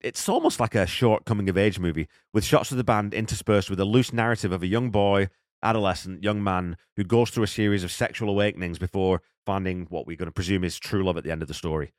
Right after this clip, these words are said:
The band shots are all framed around an aircraft or an aircraft yard, with the band playing on the wing of a plane and sort of around it,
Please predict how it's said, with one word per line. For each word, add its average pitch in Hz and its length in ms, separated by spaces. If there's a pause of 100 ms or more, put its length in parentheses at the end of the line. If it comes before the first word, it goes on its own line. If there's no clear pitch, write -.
(540)
The 95 80
band 120 220
shots 110 240
are 107 80
all 104 120
framed 98 360
around 85 160
an 90 60
aircraft 101 480
or 90 80
an 87 60
aircraft 90 360
yard, 98 320
with 87 100
the 95 60
band 92 320
playing 87 200
on 85 100
the 90 80
wing 127 260
of 127 80
a 123 80
plane 123 560
and 87 100
sort 95 140
of 87 80
around 110 400
it, 110 180